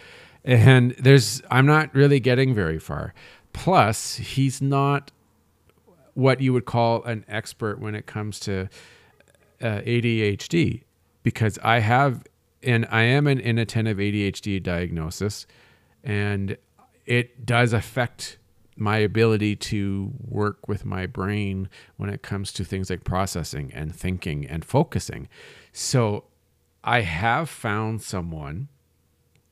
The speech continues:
Now I'm just waiting on them to get back to me so that I can, you know, get an appointment and s-, and start with her. But I need, yeah, I basically need to have a fresh start with a new therapist,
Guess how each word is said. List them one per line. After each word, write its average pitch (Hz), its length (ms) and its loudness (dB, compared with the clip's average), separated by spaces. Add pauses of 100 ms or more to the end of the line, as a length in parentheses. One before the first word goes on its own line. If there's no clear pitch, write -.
(800)
Now 104 180 0
I'm 95 140 0
just 113 240 -2
waiting 107 400 2
on 101 180 -2
them 98 240 -2
to - 140 -10
get - 200 -6
back 113 300 0
to 139 100 -2
me 135 380 0 (480)
so - 260 -2
that 101 160 -2
I 95 140 0
can, 90 560 -6 (160)
you 104 120 -6
know, 90 180 -4
get 104 240 -2
an 98 100 -2
appointment 95 760 -2 (460)
and 90 460 -4
s-, - 300 -10
and 87 300 -6
start - 640 -2 (100)
with 87 220 -6
her. 73 300 -6
But 90 320 -8 (640)
I 110 160 0
need, 123 320 2 (380)
yeah, 147 320 0
I 117 160 4
basically 135 560 2
need 98 320 -2
to 104 160 0
have 95 160 -2
a 92 80 -4
fresh 104 300 -2
start 95 380 -2
with 92 200 -2
a 85 60 -4
new 90 240 -2
therapist, 87 600 -4